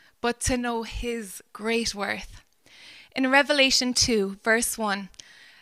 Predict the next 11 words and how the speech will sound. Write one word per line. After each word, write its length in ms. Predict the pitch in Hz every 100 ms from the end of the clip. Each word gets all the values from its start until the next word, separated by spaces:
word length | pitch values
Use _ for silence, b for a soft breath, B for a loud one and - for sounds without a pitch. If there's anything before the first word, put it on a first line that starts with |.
| B _ _ _ _ _ - _ _ -
the 180 | 233 233
risen 460 | 214 302 302 302
Jesus 440 | 247 254 214 208 -
has 200 | 233 233
appeared 520 | 226 - 240 208 185 -
in 140 | 226
a 160 | 208 202
really 400 | 214 285 320 349
supernatural, 1000 | - 311 302 269 240 262 - 233 214 208
crazy 560 | - 254 262 269 262
way 440 | 233 220 202 185